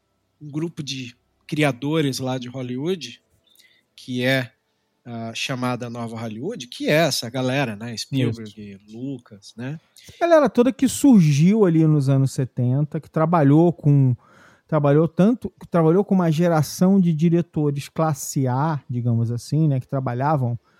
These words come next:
Speaker 2: é, no primeiro time, e com uma geração de diretores do, de filme B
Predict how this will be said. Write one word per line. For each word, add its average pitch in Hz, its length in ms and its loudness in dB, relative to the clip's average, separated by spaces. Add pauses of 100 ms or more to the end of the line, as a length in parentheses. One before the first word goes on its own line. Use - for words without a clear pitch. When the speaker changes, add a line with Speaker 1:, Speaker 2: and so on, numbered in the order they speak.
(480)
Speaker 2:
é, 123 540 -4
no 123 120 -2
primeiro 131 340 -2
time, 185 480 0
e 185 100 -2
com - 160 -4
uma 190 300 0
geração 170 520 0
de 190 140 0
diretores 180 720 -2 (180)
do, 156 220 -4
de 185 240 0
filme 240 300 -4
B 170 260 0